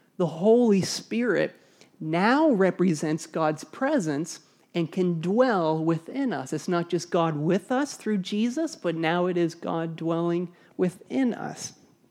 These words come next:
John fourteen sixteen, Jesus said, "I will ask the Father, and he will give you another counselor to be with you forever." You see, when we accept Jesus Christ into our heart,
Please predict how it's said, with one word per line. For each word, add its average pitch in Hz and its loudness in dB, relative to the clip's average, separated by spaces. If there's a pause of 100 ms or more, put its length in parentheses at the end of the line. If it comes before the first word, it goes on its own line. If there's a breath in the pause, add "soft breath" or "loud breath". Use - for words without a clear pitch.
(280)
John 175 0
fourteen 185 0
sixteen, 190 0
Jesus 185 0
said, 147 -2 (300 loud breath)
"I 185 6
will 233 8
ask 233 4
the 240 0
Father, 208 2
and 170 2
he 214 2
will 254 6
give 202 2
you 208 6
another 202 4
counselor 208 -2
to - 0
be 160 0
with 196 0
you 196 -4 (360 soft breath)
forever." 127 -8 (680 soft breath)
You 185 0
see, 208 2
when 196 4
we 202 2
accept 240 0
Jesus 214 2
Christ 185 0
into 175 -2
our 156 4
heart, 156 -2